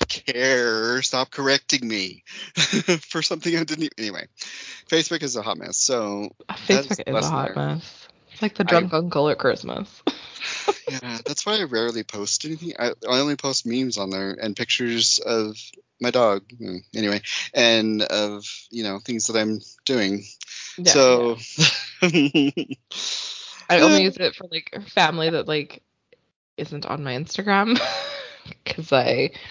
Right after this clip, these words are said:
Speaker 2: there's a, there's a difference between what I put on Facebook and what I
Speaker 1: Oh,
Speaker 2: put on
Speaker 1: absolutely.
Speaker 2: Instagram.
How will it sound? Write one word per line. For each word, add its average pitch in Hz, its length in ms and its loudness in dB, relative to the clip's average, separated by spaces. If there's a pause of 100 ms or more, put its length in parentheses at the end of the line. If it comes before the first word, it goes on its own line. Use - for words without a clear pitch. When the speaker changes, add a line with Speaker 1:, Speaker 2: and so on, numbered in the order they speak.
(180)
Speaker 2:
there's 302 200 6
a, 294 220 4
there's 494 280 10
a 285 80 8
difference 143 580 4
between 156 380 -2
what 156 160 6
I 143 120 8
put 147 240 2
on 143 220 2
Facebook 147 500 -6
and 113 140 -8
what 120 180 -2
I 131 100 6
Speaker 1:
Oh, 143 100 4
Speaker 2:
put - 80 2
on 147 40 2 (180)
Speaker 1:
absolutely. - 380 -6
Speaker 2:
Instagram. 190 440 -2